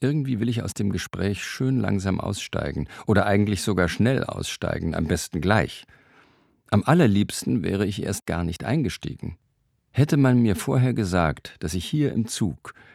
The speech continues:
das Geheimnis einer guten Beziehung anhand eines frisch erfundenen Drei-Leben-Modells erklären muss, und zwar unter Berücksichtigung des gewohnheitsbedingten zweierpartnerschaftlichen Leidenschaftsverlusts und dem daraus resultierenden Generalverdacht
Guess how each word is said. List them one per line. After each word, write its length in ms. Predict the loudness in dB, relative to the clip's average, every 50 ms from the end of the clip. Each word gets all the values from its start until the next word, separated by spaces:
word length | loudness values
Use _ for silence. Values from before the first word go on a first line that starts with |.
| _ _
das 160 | -6 -4 -2
Geheimnis 560 | -4 -4 0 0 0 2 2 2 0 -2 -4
einer 240 | -6 -6 -4 -4 -4
guten 320 | -4 -4 -6 -4 -4 -4
Beziehung 500 | -4 -4 -6 -8 -8 -4 -2 -2 -2 -2
anhand 440 | -2 -4 -4 -4 -2 -2 -4 -4 -4
eines 280 | -6 -6 -6 -6 -8 -10
frisch 300 | -12 -8 -8 -6 -6 -6
erfundenen 720 | -10 -12 -14 -6 -4 -4 -4 -4 -4 -2 0 0 0 0 -2
Drei-Leben-Modells 1200 | -4 -8 -6 -6 -6 -4 -4 -4 -4 -2 -2 -2 -4 -2 -4 -6 -6 -6 -6 -6 -6 -8 -10 -10
erklären 500 | -12 -12 -14 -10 -8 -8 -8 -6 -6 -4
muss, 280 | -4 -4 -4 -6 -8 -12 _ _ _ _ _ _ _
und 160 | 0 0 0
zwar 160 | 2 2 2 2
unter 180 | 4 2 2
Berücksichtigung 880 | 2 2 2 2 2 -2 0 -2 -4 -4 -2 -2 -4 0 2 2 2 2 0
des 180 | -4 -6 -2
gewohnheitsbedingten 1200 | -2 0 4 4 4 4 4 4 2 0 -2 -4 -4 -6 -2 0 2 2 2 2 -2 _ _ -2 0
zweierpartnerschaftlichen 1400 | 0 0 -2 -2 0 2 0 0 -2 -2 -2 -4 -4 -4 -6 -6 -4 -4 -4 -6 -6 -6 -8 -8 -6 -4 -4 -4
Leidenschaftsverlusts 1300 | -2 -2 -2 -2 -2 -2 -6 -4 -6 -8 -8 -8 -10 -12 -6 -4 -4 -2 -2 -2 -4 -4 -8 -10 -12 -12 -12 -16 -20 -20 -20 -20 -20 _ _
und 220 | 4 4 6 4 2 0
dem 160 | 2 2 2
daraus 300 | 2 2 0 0 -2 -2
resultierenden 720 | -4 -2 -2 -2 -4 -2 -2 0 0 2 2 2 0 2
Generalverdacht 1120 | 2 2 2 2 2 2 2 2 2 0 -2 -4 -2 -2 -2 -2 -2 -6 -14 _ -20 -20